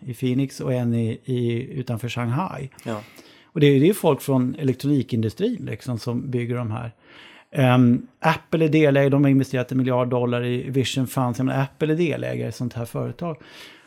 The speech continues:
Speaker 1: Och det är för att de ser de här enorma produktivitetsglappen. Och så tänker de, det vi har lärt oss av att producera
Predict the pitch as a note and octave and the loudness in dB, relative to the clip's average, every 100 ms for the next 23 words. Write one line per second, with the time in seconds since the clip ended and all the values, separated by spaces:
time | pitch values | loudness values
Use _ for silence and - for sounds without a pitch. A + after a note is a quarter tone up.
0 | - E3+ D3 D#3 G#3 D3 C#3 C3+ F3+ G3 | -2 4 4 6 4 4 2 2 0 2
1 | G3+ E3+ C3 B2 B2 A#2 A2+ A2+ B2 A#2 | 2 2 2 2 2 0 -2 -2 -4 -4
2 | A#2 A#2 D3+ D3 A#2 - F#3+ G#3 - C3+ | -4 -8 -4 -4 -4 -4 -2 -2 -4 -6
3 | C#3 C3+ E3 E3+ C3 A#2+ B2 A#2+ A#2+ E3+ | -4 -4 -2 2 2 2 0 2 2 4
4 | A3 D3 D3+ F3+ C#3 - A#2+ A#2 C3+ C3 | 4 4 2 0 -4 -6 -4 -4 -2 -2
5 | B2+ C3 A#2+ A#2 | 0 0 2 0